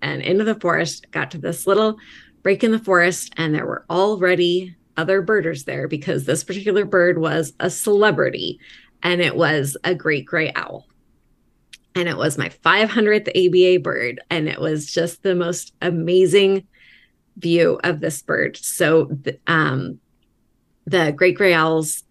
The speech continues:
in the Blue Mountains are closely tracked by biologists, and there are some nesting platforms that are kind of nesting boxes that they use. And there was this one owl that would just nest in this one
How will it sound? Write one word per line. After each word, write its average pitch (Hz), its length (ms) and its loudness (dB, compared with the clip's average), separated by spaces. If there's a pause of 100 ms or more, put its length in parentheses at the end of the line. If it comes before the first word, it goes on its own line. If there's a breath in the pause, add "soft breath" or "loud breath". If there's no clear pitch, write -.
(100)
in 147 580 -2
the 147 180 -2
Blue 165 300 0
Mountains 151 500 -4
are 135 300 -4 (100)
closely 196 400 4
tracked 160 420 -4
by 151 280 -2
biologists, 147 800 -4
and 147 180 -2
there 147 220 -2
are 156 200 0
some 147 220 -6
nesting 180 380 -2
platforms 170 920 -4
that - 180 -8
are 160 100 -4
kind 170 200 -2
of - 60 -2
nesting 165 380 -4
boxes 170 720 -2
that 180 200 0
they 185 100 6
use. 180 440 6 (920 loud breath)
And 160 440 0 (300)
there 180 440 2
was 175 160 -2
this 160 200 -10
one 185 300 0
owl 165 380 -2
that 143 340 -6
would 160 360 -4
just - 240 -6
nest 156 320 -4
in 165 120 0
this 160 220 -6
one 160 440 -2